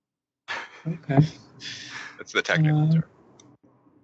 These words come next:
Speaker 1: well, I have a
Speaker 2: They're,
Speaker 1: snifter full of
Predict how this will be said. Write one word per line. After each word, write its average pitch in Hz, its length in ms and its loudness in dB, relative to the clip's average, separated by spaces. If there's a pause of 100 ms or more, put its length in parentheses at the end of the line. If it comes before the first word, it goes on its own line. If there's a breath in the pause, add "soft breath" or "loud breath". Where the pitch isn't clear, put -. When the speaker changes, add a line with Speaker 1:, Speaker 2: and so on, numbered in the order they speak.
(2750 loud breath)
Speaker 1:
well, 165 160 6
I 180 180 4
have 220 200 6
a - 20 0
Speaker 2:
They're, 180 80 4
Speaker 1:
snifter 165 500 4
full 151 240 6
of 135 140 -2